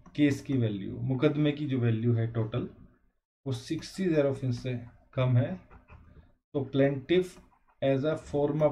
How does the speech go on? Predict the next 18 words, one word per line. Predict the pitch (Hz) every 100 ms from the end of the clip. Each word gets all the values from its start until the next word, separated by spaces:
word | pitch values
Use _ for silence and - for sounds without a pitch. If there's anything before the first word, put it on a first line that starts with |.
| 135
pauperis | 123 143 143
sue | - - 127
कर | 117
सकता | 113 107 - - 98
है। | 85 82 - _ _ 120
अब | 117
forma | 123 120 135 135
pauperis | 135 123 131
क्या | - 123
है | 120 120
ये? | 123 123 - - - - _ -
Referring | 127 139 - 156 196
to | 185 180
a | 170 -
party | 151 143 170 165 165
to |
a | 165
lawsuit, | 156 160 135 131 120